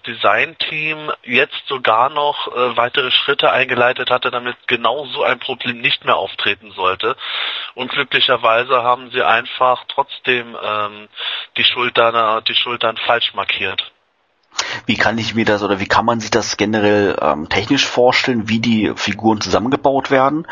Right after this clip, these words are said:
Speaker 2: Ähm, letztendlich muss ja dann die, ja, die Maschine falsch konfiguriert werden, die die Figuren zusammensteckt.
Speaker 1: Nein, nein, äh, das, äh, das ist g-, eine ganz simple Sache.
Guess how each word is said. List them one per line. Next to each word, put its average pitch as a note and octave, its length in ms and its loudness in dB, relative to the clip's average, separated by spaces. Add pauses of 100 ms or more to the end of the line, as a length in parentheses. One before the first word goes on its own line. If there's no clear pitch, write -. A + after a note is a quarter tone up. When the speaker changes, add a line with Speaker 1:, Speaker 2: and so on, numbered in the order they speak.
(400)
Speaker 2:
Ähm, G2 460 0 (100)
letztendlich G#2+ 380 0
muss A2+ 180 2
ja A2 60 2
dann G2+ 160 2
die, G2+ 340 -2 (320)
ja, F#2 160 0
die F#2+ 120 -8
Maschine F#3 400 0
falsch - 260 0
konfiguriert F#2+ 600 0
werden, F2 220 0
die G2+ 280 -2
die F#2+ 160 -2
Figuren G2 340 0
zusammensteckt. - 800 -2 (360)
Speaker 1:
Nein, D3+ 120 -10
nein, D3 320 0
äh, A2+ 300 -4
das, A#2+ 220 -6
äh, C3 140 -2
das B2 180 -6
ist C3+ 200 -12
g-, - 80 -6
eine B2+ 180 -6
ganz C#3 300 0
simple D#3 340 -4
Sache. B2 420 0